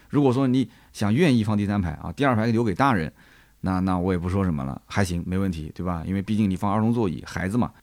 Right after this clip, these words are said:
那如果说你还要带什么宠物之类的嘛，那你家里面如果坐三个人、四个人，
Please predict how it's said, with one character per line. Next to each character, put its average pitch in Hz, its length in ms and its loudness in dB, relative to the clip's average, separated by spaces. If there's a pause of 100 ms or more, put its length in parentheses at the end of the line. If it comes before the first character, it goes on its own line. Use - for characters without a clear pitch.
(160)
那 139 180 2
如 135 140 2
果 147 120 4
说 135 240 0
你 110 200 0
还 104 100 0
要 139 140 4
带 131 160 2
什 120 40 4
么 135 80 2
宠 87 200 -2
物 135 200 2
之 101 120 0
类 87 120 2
的 80 80 0
嘛， 58 200 -4
那 95 180 2
你 85 100 0
家 104 200 -2
里 101 40 0
面 90 240 -2
如 90 140 -4
果 85 140 -4
坐 90 160 -4
三 104 180 -2
个 101 80 2
人、 90 100 0
四 - 160 -6
个 85 120 -2
人， 67 200 -6